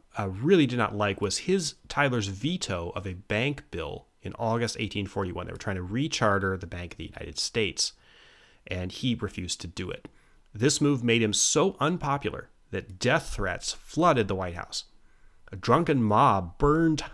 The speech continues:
Tyler in effigy right in front of the White House, only time that's ever happened. And in fact, Tyler and his staff were deathly afraid of bombs. In fact, there was, uh, one incident, a mysterious box, very heavy and clanking suspiciously,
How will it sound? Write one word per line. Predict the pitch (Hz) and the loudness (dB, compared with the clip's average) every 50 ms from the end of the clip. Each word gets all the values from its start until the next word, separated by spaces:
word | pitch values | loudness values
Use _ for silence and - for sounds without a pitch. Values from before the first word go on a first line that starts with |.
| - - | -14 -14
Tyler | - - - 147 143 139 135 127 | -8 -2 0 2 2 4 4 2
in | 117 110 - - | 2 0 0 -2
effigy | 135 151 - 135 95 95 87 85 | -2 -2 0 -2 -4 -4 -6 -4
right | 87 101 110 | -2 -2 -2
in | 131 123 | -2 -4
front | - - - 190 | -2 -2 0 0
of | 180 | 0
the | 110 - | -2 -4
White | 90 87 - | -6 -6 -8
House, | - - - - - | -8 -8 -8 -8 -6
only | - 117 160 165 | -4 -4 -4 -4
time | - 123 117 113 | -4 -4 -4 -4
that's | 98 92 - - | -4 -6 -8 -8
ever | - 92 87 85 | -8 -8 -8 -10
happened. | 82 - - 113 117 117 - - - - - - - - - - - - - - - - | -10 -8 -6 -6 -4 -4 -6 -8 -10 -10 -14 -16 -18 -20 -20 -20 -20 -20 -20 -20 -12 -8
And | 110 98 | -6 -6
in | 98 | -4
fact, | - - 101 95 - - - | -2 -2 -2 -2 -2 -4 -4
Tyler | - - 113 110 107 104 | -2 0 2 2 2 0
and | 95 - 95 87 | 0 -2 -4 -6
his | 90 90 - | -4 -4 -4
staff | - - - 104 95 92 92 - - | -4 -2 -2 -2 -2 -2 -2 -4 -6
were | 95 87 | -8 -8
deathly | 87 - 107 101 98 - - 107 - | -4 -4 -4 -4 -2 -2 -4 -4 -4
afraid | 92 - - - 101 87 85 | -6 -8 -6 -6 -6 -4 -6
of | 82 82 - _ _ | -8 -12 -14 _ _
bombs. | - 98 98 98 92 87 82 - - - - - - _ _ _ _ _ _ _ _ _ _ _ _ | -4 -2 -2 -2 -4 -6 -8 -10 -8 -8 -8 -8 -8 _ _ _ _ _ _ _ _ _ _ _ _
In | - 135 107 | 0 0 2
fact, | - 139 131 131 127 - | 4 4 6 6 4 4
there | - 117 | 2 0
was, | 101 101 98 - - | 2 2 0 -2 -2
uh, | - 110 101 | -2 -2 0
one | 101 101 120 160 175 | 2 4 6 6 6
incident, | - 123 107 - - 101 101 101 110 | 4 2 0 0 0 -2 -2 -2 -2
a | 117 | -2
mysterious | 107 98 - - - 147 151 160 160 147 | -2 -2 -2 0 2 2 4 4 2 0
box, | - - - 95 92 92 107 - - - - - - | -2 -2 -2 0 0 0 0 0 -2 -6 -8 -8 -10
very | - 95 107 131 180 190 | -4 2 4 4 4 4
heavy | 135 104 120 107 110 104 90 | 2 2 0 0 2 0 -2
and | 85 85 - | -4 -6 -8
clanking | - - - 131 135 156 147 - 127 123 | -8 -4 -2 0 0 0 0 0 -2 -2
suspiciously, | 107 - 104 95 - - - 170 - - 214 - - - - 95 90 95 | -2 0 -2 -2 -2 0 0 0 0 0 0 -2 -2 -4 -6 -6 -8 -10